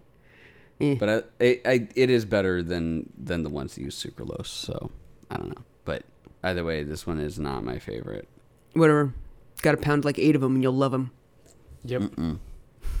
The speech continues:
Speaker 2: I gotta get up and go to the gym in the morning.
Speaker 1: Can,
Speaker 2: <laughs>
Speaker 1: can you, can you shotgun a Truly? Can you shotgun any seltzer for that matter?
Speaker 2: Yes.
Speaker 3: I don't see why not.
Speaker 2: I've done three Red Bulls and a beer bong before.
Speaker 1: I guess it wouldn't
Speaker 2: <laughs> I
Speaker 1: be
Speaker 2: can
Speaker 1: any
Speaker 2: shotgun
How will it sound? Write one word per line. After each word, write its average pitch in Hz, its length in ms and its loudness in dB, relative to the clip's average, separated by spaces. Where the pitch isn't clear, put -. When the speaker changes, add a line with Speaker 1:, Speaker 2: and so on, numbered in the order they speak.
Speaker 2:
I - 80 -10
gotta 123 160 -2
get 131 140 2
up 127 100 2
and 120 100 6
go 127 80 6
to 127 60 6
the 113 100 4
gym 113 240 2
in 117 80 4
the 95 60 4
morning. 85 440 2
Speaker 1:
Can, 339 420 6
Speaker 2:
<laughs> - 60 -14
Speaker 1:
can 330 340 4
you, 302 440 4
can 185 460 2
you 160 320 4
shotgun 120 880 -2
a 135 80 -2
Truly? 98 580 -2
Can 226 140 2
you 240 100 4
shotgun 202 480 2
any 170 200 6
seltzer 107 400 -4
for 107 120 -4
that 85 140 -2
matter? 90 340 -4
Speaker 2:
Yes. 139 440 2
Speaker 3:
I 123 40 -10
don't 127 100 -6
see - 120 -8
why 131 120 -4
not. 156 200 -6
Speaker 2:
I've 117 200 6
done 139 240 8
three 123 240 6
Red 110 260 6
Bulls 101 220 4
and 90 80 2
a 87 40 2
beer 95 280 4
bong 76 260 0
before. 67 440 -4
Speaker 1:
I 233 40 2
guess 240 180 6
it 233 100 4
wouldn't 208 220 10
Speaker 2:
<laughs> - 0 -
I 175 40 12
Speaker 1:
be 170 60 8
Speaker 2:
can 165 140 8
Speaker 1:
any 170 240 8
Speaker 2:
shotgun 147 280 12